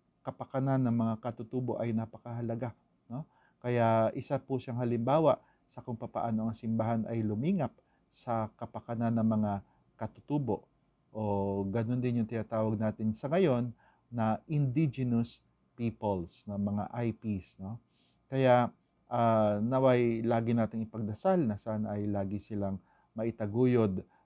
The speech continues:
ah, sa pamahalaan, sa lipunan at, ah, ng simbahan ang mga katutubo, no? Upang hindi maglaho ang kultura, ang mga tao, ang yamang tao,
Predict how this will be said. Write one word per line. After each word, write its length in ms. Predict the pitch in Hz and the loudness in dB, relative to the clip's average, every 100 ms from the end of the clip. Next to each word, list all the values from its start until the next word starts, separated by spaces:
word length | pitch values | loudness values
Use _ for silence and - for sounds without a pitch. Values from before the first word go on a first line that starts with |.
| _ | _
ah, 560 | 110 104 98 95 92 92 _ _ | 0 2 2 0 -2 -6 _ _
sa 240 | - 107 101 | -8 -6 -2
pamahalaan, 640 | 104 110 127 156 147 127 | 0 0 2 2 2 0
sa 160 | 113 101 | -2 -2
lipunan 600 | 107 165 202 147 160 196 - - - | -2 0 0 0 0 -2 -6 -20 -16
at, 240 | - 113 - | -6 -4 -4
ah, 240 | 113 107 104 | -2 0 2
ng 160 | 104 | 0
simbahan 640 | 101 113 104 160 165 151 170 _ - _ - | -2 -2 0 0 0 -2 -4 _ -20 _ -4
ang 320 | 117 110 110 | 2 2 4
mga 580 | 110 104 101 98 95 90 | 2 2 0 -2 -4 -6
katutubo, 640 | 113 - 117 214 139 - - | -10 -10 -6 -4 -4 -6 -10
no? 320 | 113 165 151 | -12 -12 -8
Upang 340 | 123 120 110 | -10 -4 -2
hindi 300 | 117 117 117 | 0 0 0
maglaho 560 | 117 110 110 110 120 143 | 2 2 4 4 4 0
ang 240 | - 104 | 0 -6
kultura, 640 | - 107 98 143 120 120 117 | -4 -8 -6 -2 0 2 2
ang 240 | 104 98 | 0 -2
mga 120 | 92 - - | -4 -6 -2
tao, 400 | 143 120 117 - | 0 2 0 -4
ang 160 | 104 | -2
yamang 400 | 110 117 110 101 - | 2 4 4 2 -2
tao, 400 | 156 127 135 156 | -2 0 -2 -4